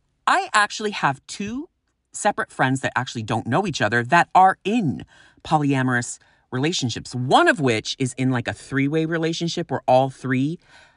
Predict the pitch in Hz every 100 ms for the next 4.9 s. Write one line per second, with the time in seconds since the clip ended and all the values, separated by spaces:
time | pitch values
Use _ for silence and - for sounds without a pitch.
0 | _ 143 131 143 147 - 117 110 107 -
1 | 120 185 - 50 - - - _ - 208
2 | 233 - 285 269 151 156 - 185 - 151
3 | - 165 160 143 139 143 143 - - 139
4 | 147 135 127 139 - 127 120 123 123